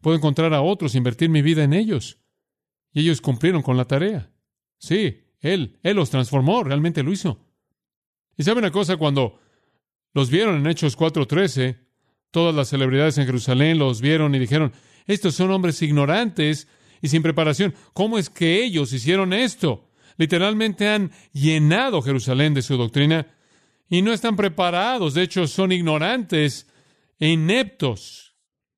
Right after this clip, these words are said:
Pero dice esto, se dieron cuenta de ellos. Me encanta esto. De que habían estado con Jesús. ¿No es eso bueno? ¿Cómo supieron eso? ¿Cómo supieron que habían estado con Jesús? Le voy a decir usted cómo.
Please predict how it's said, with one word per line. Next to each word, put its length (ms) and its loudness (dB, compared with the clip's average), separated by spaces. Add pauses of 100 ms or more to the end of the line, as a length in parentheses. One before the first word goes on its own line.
(260)
Pero 180 0
dice 300 0
esto, 340 -6 (480)
se 200 -2
dieron 220 4
cuenta 720 -2 (160)
de 200 -2
ellos. 200 -2
Me 80 2
encanta 380 -2
esto. 320 -10 (1040)
De 260 2
que 180 -2
habían 760 0
estado 640 -2
con 240 0
Jesús. 680 -10 (280)
¿No 80 0
es 80 0
eso 220 0
bueno? 360 -2 (680)
¿Cómo 180 -2
supieron 340 0
eso? 320 -2 (680)
¿Cómo 180 0
supieron 300 0
que 80 -2
habían 160 2
estado 260 0
con 160 0
Jesús? 540 -4 (400)
Le 100 -2
voy 160 2
a 60 2
decir 240 0
usted 260 -4
cómo. 400 -2